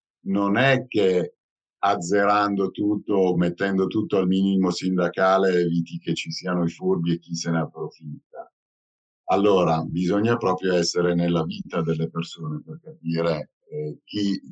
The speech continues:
chi se ne approfitta e invece chi ne ha bisogno sul serio, insomma, e quindi anche lì adesso va molto di moda, ma comunque fare dei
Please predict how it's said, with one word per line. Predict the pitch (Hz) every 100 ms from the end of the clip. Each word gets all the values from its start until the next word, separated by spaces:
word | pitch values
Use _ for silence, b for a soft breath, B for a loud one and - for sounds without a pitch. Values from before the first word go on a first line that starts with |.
| -
chi | - 104 98
se | -
ne | 101 101
approfitta | 92 101 101 95 104 101 117
e | 98
invece | 80 82 98 87
chi | 82
ne | 82
ha | 78
bisogno | 71 - - 78 76 139
sul | 139
serio, | 127 - 175 147 64
insomma, | 62 69 - 69
e | -
quindi | 165 160 156 90 - _ b b b _ _
anche | 87 90 90
lì | 87 82 78
adesso | 76 82 85 78
va | 76 78
molto | 80 82 82 85
di | 90
moda, | 80 76 73 95 92
ma | 73 71
comunque | - 80 76 - 92
fare | - 80 80
dei | 78 -